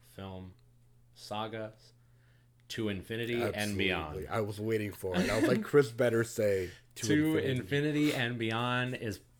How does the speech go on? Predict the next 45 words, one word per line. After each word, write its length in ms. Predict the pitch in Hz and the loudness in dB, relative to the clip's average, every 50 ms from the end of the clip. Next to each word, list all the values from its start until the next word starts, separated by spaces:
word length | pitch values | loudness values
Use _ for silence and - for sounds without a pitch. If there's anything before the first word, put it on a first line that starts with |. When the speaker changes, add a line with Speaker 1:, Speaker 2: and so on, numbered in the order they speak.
| - _ _ - | -20 _ _ -12
Speaker 1:
it's 480 | 95 92 - 95 127 131 120 123 - | -12 -10 -6 -6 -4 -4 -4 -6 -6
gotta 220 | - - 143 131 110 | -6 -4 -2 -2 -2
be 60 | 104 | -2
the 100 | 92 92 | -2 -2
winner, 280 | 92 101 95 87 80 78 | -2 -2 -2 -4 -4 -6
right? 340 | 85 92 104 117 127 - - - - - _ - _ - _ _ - | -6 -4 -4 -6 -6 -10 -14 -20 -20 -20 _ -20 _ -20 _ _ -2
Speaker 2:
I 160 | 131 139 147 | 2 2 2
think 220 | 139 - 131 117 - | 4 2 -2 -2 -2
it's 160 | 101 - - | -6 -6 -6
the 120 | - 104 98 | -10 -8 -6
winner. 320 | 95 95 92 87 82 101 117 | -6 -6 -8 -8 -12 -10 -8
Speaker 1:
It 120 | 123 120 | -4 2
Speaker 2:
That's 160 | 123 147 147 151 | 2 4 4 4
Speaker 1:
has 100 | 147 - | 2 0
Speaker 2:
the 60 | 120 | -6
Speaker 1:
to 60 | 101 82 | -10 -8
be. 220 | 80 80 71 67 - - - - - - - - - - _ _ - | -10 -10 -12 -12 -16 -20 -20 -20 -20 -20 -20 -20 -20 -20 _ _ -12
It, 360 | 76 - - 85 123 113 - - | -12 -10 -8 -8 -8 -8 -8 -6
it's, 340 | 143 139 104 - - - - - _ _ - - - _ _ | -6 -6 -6 -6 -12 -14 -14 -18 _ _ -20 -20 -20 _ _
it, 220 | 135 131 95 107 | -10 -8 -8 -6
when 160 | 131 131 123 | -6 -4 -4
you 80 | 120 110 | -4 -6
say 260 | - - 143 143 143 | -4 -4 -2 0 0
it, 160 | 143 143 - - - | -2 -2 -4 -6 -6
everyone 340 | 120 120 120 131 139 135 131 | -6 -6 -4 -4 -4 -4 -2
knows 200 | 123 120 113 110 | -2 -4 -4 -4
what 80 | 120 | -4
you're 80 | 110 113 | -6 -6
talking 340 | 98 101 90 87 90 95 92 | -6 -8 -8 -8 -10 -10 -10
about. 300 | 87 87 87 87 90 95 101 | -8 -8 -6 -6 -8 -8 -6
It's 200 | 101 95 92 - | -8 -8 -8 -10
Speaker 2:
Yeah. 60 | - - | -14 -6
Speaker 1:
probably 400 | - 127 151 151 143 151 147 135 | -4 -4 -4 -4 -4 -4 -4 -2
been 180 | 117 120 117 110 | -2 -4 -4 -2
the 40 | |
most 300 | 104 98 98 110 117 113 | -2 -2 -2 -4 -4 -4
said 200 | - - 123 113 110 | -4 -4 -4 -4 -2
line 560 | 104 101 98 101 101 101 101 101 98 101 104 - - _ _ | -4 -4 -4 -4 -4 -6 -6 -6 -8 -8 -10 -14 -18 _ _
of, 220 | - 92 85 85 85 - - | -14 -12 -12 -12 -12 -14 -16
of 140 | 87 85 - - | -16 -16 -14 -8
all 240 | 95 107 127 127 - | -4 -4 -4 -4 -4
Pixar 420 | 120 101 - - 110 95 95 92 | -10 -12 -10 -10 -8 -8 -8 -8
films. 600 | - - 101 98 98 95 98 101 101 98 - - - - - - - - - | -8 -12 -12 -10 -10 -10 -10 -10 -12 -12 -16 -20 -20 -20 -20 -20 -20 -20 -16
Uh, 220 | 78 73 73 73 - - _ - _ _ _ _ _ _ _ - | -16 -14 -14 -14 -16 -18 _ -20 _ _ _ _ _ _ _ -18
m-, 100 | 101 | -18